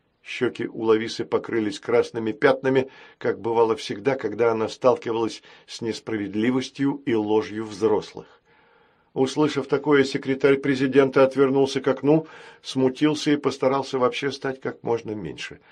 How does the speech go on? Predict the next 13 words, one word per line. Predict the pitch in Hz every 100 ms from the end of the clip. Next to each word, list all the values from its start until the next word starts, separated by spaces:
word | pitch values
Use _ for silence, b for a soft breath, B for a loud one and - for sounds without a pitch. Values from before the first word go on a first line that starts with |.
| B B B -
Если | 113 120 - 107
бы | 110 -
у | 120
него | 113 107 113
была | 98 104 104
возможность, | 104 92 135 120 110 101 -
он | 110
вообще | 107 110 - 127 120
стал | - 123 110
бы | 110
в | 110
эту | 110 110
минуту | 107 107 110 - 117